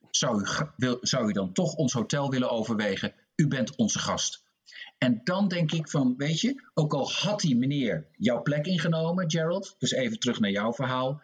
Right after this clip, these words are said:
dan zou het mooi zijn als er, hè, door wat voor communicatie of miscommunicatie of double dipping actie of wat dan ook,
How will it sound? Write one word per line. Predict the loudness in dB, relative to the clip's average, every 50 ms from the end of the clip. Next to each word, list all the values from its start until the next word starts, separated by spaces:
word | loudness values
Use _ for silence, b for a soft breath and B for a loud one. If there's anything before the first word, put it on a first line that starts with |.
| B B B B B
dan | 0 0
zou | 2 0 0 0 0 0 0 0
het | 0 2
mooi | 2 2 2 2 0
zijn | 0 0 0 0 0 0 0
als | 0 0 0 0 0
er, | 0 0 0 0
hè, | 0 -2 -2 -2 -2 0
door | 0 2 2
wat | 2 0 0
voor | 0 -2 0
communicatie | 2 2 2 2 2 0 0 -2 -2 -2 0 -2 0 0 0 0
of | 0 0
miscommunicatie | 0 0 0 0 0 0 2 2 2 0 0 -2 -2 -2 -2 0 0 -2
of | -2 0
double | 0 0 0 2 0 0
dipping | 0 0 -2 0 0 0 0 0
actie | 0 -2 0 0 2 2 2 2
of | 2 0
wat | 0 0 0
dan | 0 0 0
ook, | 0 0 0 -2 -4 -6